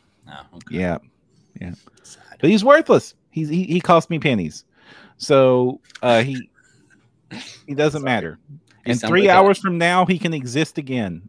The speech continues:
Speaker 2: You've
Speaker 1: You've
Speaker 2: got
Speaker 1: got
Speaker 2: the
Speaker 1: C E O
Speaker 2: sma-
Speaker 1: potential, Param. You've got C E O potential.
Speaker 2: You've got the toy that makes infinite toys at your disposal. Remember, it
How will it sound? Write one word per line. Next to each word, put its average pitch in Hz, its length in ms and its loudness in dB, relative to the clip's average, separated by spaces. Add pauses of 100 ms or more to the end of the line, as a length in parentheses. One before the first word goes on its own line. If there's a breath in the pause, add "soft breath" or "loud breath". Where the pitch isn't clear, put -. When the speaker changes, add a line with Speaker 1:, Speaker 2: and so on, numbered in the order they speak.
Speaker 2:
You've 160 200 -2
Speaker 1:
You've 131 60 -12
Speaker 2:
got 170 140 2
Speaker 1:
got - 200 4
Speaker 2:
the - 40 -14 (180)
Speaker 1:
C 190 220 6
E 147 60 10
O 185 120 8
Speaker 2:
sma- - 80 -2
Speaker 1:
potential, 120 400 -4
Param. 113 360 -6
You've 110 100 -4
got 110 160 -6
C 160 240 0
E 143 60 4
O 107 140 0
potential. - 520 -8 (540 loud breath)
Speaker 2:
You've 190 320 -2
got 220 420 0
the 190 180 -4 (240)
toy 226 640 0
that 180 240 -2
makes 196 320 -4
infinite 202 460 -6
toys 180 460 -4
at 151 120 -6
your 151 160 -10
disposal. 147 720 -8 (400 soft breath)
Remember, 156 640 -10 (180)
it 190 160 -10